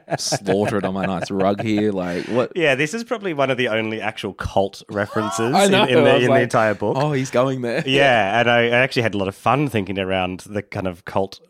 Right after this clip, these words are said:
Speaker 1: businesses and ch-, you, this was the chapter where I was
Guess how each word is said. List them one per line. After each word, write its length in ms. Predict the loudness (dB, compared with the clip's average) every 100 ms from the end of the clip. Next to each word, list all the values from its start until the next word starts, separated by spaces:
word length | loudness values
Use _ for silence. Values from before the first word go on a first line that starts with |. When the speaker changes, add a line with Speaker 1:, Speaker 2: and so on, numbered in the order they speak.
| -6
Speaker 1:
businesses 540 | -6 -4 -6 -6 -6
and 400 | -6 -6 -10 -12
ch-, 80 | -12 -6
you, 240 | -2 0
this 200 | 0 -2
was 180 | -2 -4
the 120 | -2
chapter 320 | -2 -2 -2
where 160 | -4 -2
I 100 | -4
was 160 | -6